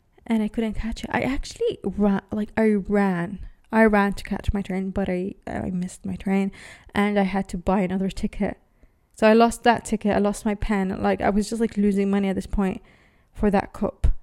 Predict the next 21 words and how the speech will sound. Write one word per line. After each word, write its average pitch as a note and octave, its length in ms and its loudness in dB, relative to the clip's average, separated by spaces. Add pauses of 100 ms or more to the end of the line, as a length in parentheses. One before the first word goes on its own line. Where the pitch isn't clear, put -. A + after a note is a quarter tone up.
(220)
Like, - 500 -2 (600)
ah, A#3 400 4 (140)
whatever. F#3+ 440 0 (560)
And, A3 800 2 (480)
uh, - 140 -4 (640)
I A3+ 100 8
got C4+ 180 6
on C#4 160 2
the G3+ 80 2
train, G3 420 0
and G#3+ 240 -2
that A#3+ 220 -8
train A3 260 -6
journey G3+ 300 -2
was F#3+ 160 -6
actually G#3 400 -4
the G3 100 -6
most F#3+ 400 -6
interesting F#3+ 560 -8
train F#3+ 240 -4
journey F#3+ 400 -6